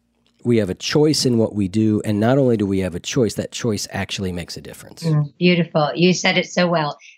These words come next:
Speaker 2: That is a huge theme of the telomere story and, you know, and how our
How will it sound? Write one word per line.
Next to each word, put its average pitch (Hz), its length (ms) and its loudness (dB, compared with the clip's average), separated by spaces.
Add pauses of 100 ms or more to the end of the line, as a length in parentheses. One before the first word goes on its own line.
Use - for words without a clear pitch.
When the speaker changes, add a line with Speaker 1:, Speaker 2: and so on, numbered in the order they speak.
(100)
Speaker 2:
That 202 220 2
is 202 180 -4
a 208 80 0
huge 220 1000 -4 (240)
theme 156 460 0
of 156 300 0 (340)
the 170 180 -2
telomere 170 380 2
story 156 480 2
and, 147 300 -2
you 160 100 0
know, 143 180 -2 (100)
and 160 160 2
how 156 540 2 (140)
our 160 120 2